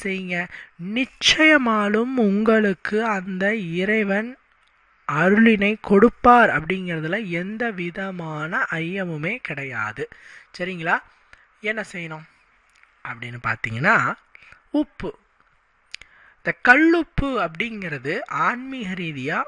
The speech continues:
மங்களம் நிறைந்த பொருளாகவும், மகாலட்சுமி கடாட்சம் கொண்ட பொருளாகவும் சொல்லப்படுகிறது. இந்த உப்பை பார்த்தீங்கன்னா, வீட்ல நிறக்க வச்சுக்கணும்னு நாம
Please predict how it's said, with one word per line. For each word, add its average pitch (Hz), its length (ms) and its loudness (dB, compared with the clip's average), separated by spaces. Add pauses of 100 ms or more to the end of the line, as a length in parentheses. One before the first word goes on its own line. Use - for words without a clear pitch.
(160)
மங்களம் 247 540 -6
நிறைந்த 196 420 -8
பொருளாகவும், 151 840 -6
மகாலட்சுமி 240 840 0
கடாட்சம் 202 680 -2
கொண்ட 170 300 -10
பொருளாகவும் 160 880 -6
சொல்லப்படுகிறது. 127 760 -6 (720)
இந்த 220 600 -4 (180)
உப்பை 262 380 -6 (120)
பார்த்தீங்கன்னா, 214 760 -6 (300)
வீட்ல 240 520 -4
நிறக்க 202 540 -6
வச்சுக்கணும்னு 202 600 -2
நாம 180 280 0